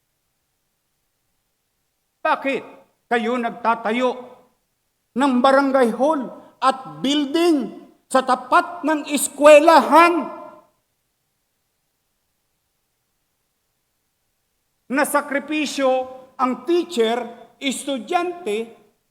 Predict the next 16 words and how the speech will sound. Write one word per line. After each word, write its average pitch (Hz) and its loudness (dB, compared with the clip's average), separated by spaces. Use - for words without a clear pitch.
para 277 2
lang 302 4
ano, 311 6
ma-display 208 0
nyo 226 2
mga 214 2
pangalan 208 4
ninyo 208 -2
sa 214 -2
mata 202 0
ng 208 -4
publiko 202 0
na 214 0
kayo'y 208 -2
may 202 -2
ginawa. 208 -2